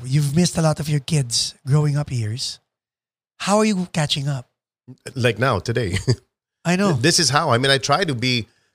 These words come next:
Speaker 2: as good a father as I can, being that I'm pulled this way and that way, and then I have to be here. Then I've, we have a special son naman. And, and not that I should favor him over my other two kids who are not,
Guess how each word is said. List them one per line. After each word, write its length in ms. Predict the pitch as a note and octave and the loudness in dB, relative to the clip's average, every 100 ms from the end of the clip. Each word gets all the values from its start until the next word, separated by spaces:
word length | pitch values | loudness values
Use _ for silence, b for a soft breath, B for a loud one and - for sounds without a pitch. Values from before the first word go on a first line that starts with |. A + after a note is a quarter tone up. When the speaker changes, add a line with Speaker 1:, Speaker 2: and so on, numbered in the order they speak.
| - | -4
Speaker 2:
as 200 | A2+ F#2+ | -2 0
good 200 | F#2+ D3+ | 2 2
a 40 | |
father 360 | C#3+ C3 B2 A#2+ | 2 2 2 2
as 120 | G2+ | 0
I 100 | G#2+ | -2
can, 440 | G#2+ - G2 G#2 A#2+ | -2 0 2 2 0
being 180 | A2 G#2+ | 0 0
that 120 | G#2 | 0
I'm 160 | G2+ - | 0 -2
pulled 500 | - B2 B2 A2 G2 | -2 0 0 -4 -2
this 240 | A#2+ - | -2 0
way 220 | G#2+ A2+ | 0 0
and 120 | G#2+ G2 | 0 2
that 240 | A2+ A2 | 2 2
way, 260 | G#2+ A2 G#2 | 2 2 4
and 100 | A2 | 2
then 120 | G#2 | 2
I 60 | G2 | 0
have 160 | F#2 | -2
to 60 | G2+ | -4
be 140 | F#2 | -2
here. 460 | F#2+ B2 B2 A#2 A2 B B - | -2 0 4 4 2 B B -6
Then 120 | A2 | -4
I've, 300 | G2 G2+ F2 | -2 -6 -4
we 80 | F#2 | -4
have 160 | F2 | -4
a 40 | E2 | -4
special 480 | - A#2+ A#2+ A#2 A2+ | -2 0 0 0 0
son 300 | - A2 A2 | 2 2 2
naman. 400 | A2 A2 G#2+ G#2+ | 2 2 2 0
And, 120 | G#2+ | -2
and 240 | - B2+ A#2 | -2 -4 0
not 240 | C3+ C#3 | 0 0
that 100 | B2+ | 0
I 100 | A2 | 0
should 240 | - G#2 - | -2 -4 -4
favor 360 | B2 A#2+ A2+ | -2 -2 0
him 200 | A2 A2 | 0 0
over 440 | A#2 A#2 G#2+ G#2 F#2+ b b - | 0 0 0 0 -2 b b -8
my 200 | G#2+ A2+ | -4 -2
other 180 | A2 G#2+ | 0 -2
two 200 | - A2+ | -2 -6
kids 320 | - A#2 G2+ | -4 -2 -2
who 120 | C#3+ | 0
are 60 | D3+ | 0
not, 320 | D3+ D3+ - | 2 0 -2